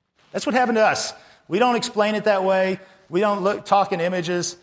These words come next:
Maybe somebody in here did and says, "Well, I was in Sunday school one day, and the teacher, it was fourth grade, it was talking about this, and I saw the glory of God, and I got saved."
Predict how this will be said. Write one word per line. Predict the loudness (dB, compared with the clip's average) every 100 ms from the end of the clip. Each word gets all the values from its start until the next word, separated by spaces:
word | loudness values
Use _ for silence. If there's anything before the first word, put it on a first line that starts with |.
| _ _
Maybe | -2 0 -2
somebody | -2 0 0 0
in | -4
here | -4 -6
did | -4 -4 -4 -8 _ _ _
and | -18
says, | -12 -12
"Well, | -4 0 2
I | 0
was | -2 -6
in | -8
Sunday | -6 -6
school | -8 -6 -4
one | -6
day, | -4 -4 -4 -6
and | -10 -20
the | -20 -20 -20 _
teacher, | -18 -16 -14 -14 -16 -20
it | -20
was | -20
fourth | -14 -10 -10
grade, | -8 -6 -6
it | -8
was | -8
talking | -8 -6
about | -10 -10
this, | -12 -12
and | -10
I |
saw | -4 0 0
the |
glory | -2 -2 -2
of |
God, | 0 0 0
and |
I | -6
got | -14
saved." | -16